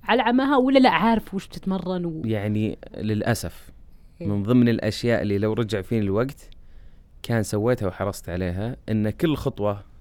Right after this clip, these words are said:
Speaker 2: في هذا المجال إني أستشير فيها على الأقل ومختص، بكل
Speaker 1: حلو.
Speaker 2: أمانة.
Speaker 1: جميل.
Speaker 2: لأنها كانت بتختصر علي، آه، نقدر نقول شوط طويل في هذا المجال.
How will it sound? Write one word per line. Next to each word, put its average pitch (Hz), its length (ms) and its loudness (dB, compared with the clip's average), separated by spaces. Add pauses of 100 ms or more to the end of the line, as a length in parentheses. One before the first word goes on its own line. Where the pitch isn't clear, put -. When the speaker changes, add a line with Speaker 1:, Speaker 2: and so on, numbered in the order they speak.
(120)
Speaker 2:
في 123 100 -4
هذا 117 160 4
المجال 104 480 0
إني 107 200 0
أستشير 110 360 -6
فيها 110 300 -2
على 98 100 -2
الأقل 98 340 -2
ومختص، - 520 -10 (160)
بكل - 220 -2
Speaker 1:
حلو. 90 120 -2
Speaker 2:
أمانة. - 160 -10 (840)
Speaker 1:
جميل. 151 220 -10 (520)
Speaker 2:
لأنها 117 220 4
كانت 143 320 2
بتختصر 113 500 -6
علي، 135 420 -2 (200)
آه، 98 960 -6
نقدر 120 300 -2
نقول 123 220 0
شوط 120 300 0 (100)
طويل 139 360 -2
في - 140 -10
هذا - 180 -8
المجال. - 320 -12